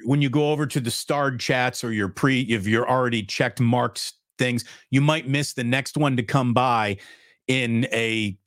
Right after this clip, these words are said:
chat that is moving faster than an Olympic sprinting team, you know? So it's, uh, uh, we're doing the very best that we can. Neither of us have an, an, an in-studio producer here. Uh, so thank you so much for all your support and whatnot. Again,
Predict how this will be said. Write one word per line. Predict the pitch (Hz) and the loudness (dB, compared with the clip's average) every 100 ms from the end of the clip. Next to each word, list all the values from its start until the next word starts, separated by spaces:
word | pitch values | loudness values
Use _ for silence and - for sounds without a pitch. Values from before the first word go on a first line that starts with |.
| - | -8
chat | - 160 147 113 | -4 -2 -2 -2
that | |
is | 117 107 | 0 0
moving | 127 117 | 0 0
faster | 104 147 135 123 131 117 104 | 0 0 0 -2 -2 0 0
than | 117 113 | 0 2
an | 107 107 - | 0 -2 -2
Olympic | 107 113 127 117 98 _ - | 0 2 2 0 -4 _ -12
sprinting | - - 147 120 98 | -10 -6 -4 -4 -4
team, | 90 87 65 - | -2 -4 -6 -6
you | 117 | 0
know? | 107 92 | 0 0
So | - 107 95 | -2 -4 -2
it's, | 98 - | -4 -4
uh, | 117 101 - - - - - | -4 -6 -8 -14 -20 -20 -4
uh, | - 110 | 0 2
we're | 113 151 | 2 2
doing | 185 196 | 2 2
the | 185 | 2
very | 175 170 | 2 2
best | 151 151 - - - | 2 0 -2 -4 -2
that | 143 | 0
we | 127 | 0
can. | 120 110 104 101 101 _ - | 2 0 0 -4 -6 _ 0
Neither | 139 156 135 | 2 2 0
of | 120 | 2
us | 120 - | 0 -2
have | 101 113 107 | -2 0 0
an, | 101 98 | -2 0
an, | 110 107 | 0 0
an | 101 101 120 | 0 2 0
in-studio | 143 139 135 139 120 117 | 0 -2 -2 -2 0 0
producer | 117 107 90 98 - 104 | 0 -2 0 0 -2 -2
here. | 107 95 95 - - - - | 0 0 -2 -6 -20 -18 -2
Uh, | 98 98 95 | 2 2 0
so | 101 - 101 98 - 117 | -4 -6 -4 -6 -8 -6
thank | - 147 - | 0 0 0
you | |
so | 113 135 | -2 -2
much | 117 117 | 0 0
for | - 113 101 | 0 0 2
all | 107 110 | 2 2
your | 104 | 2
support | 92 92 - 104 92 | -2 -4 0 0 2
and | |
whatnot. | 95 104 95 95 | 0 0 0 0
Again, | 95 101 | 0 -4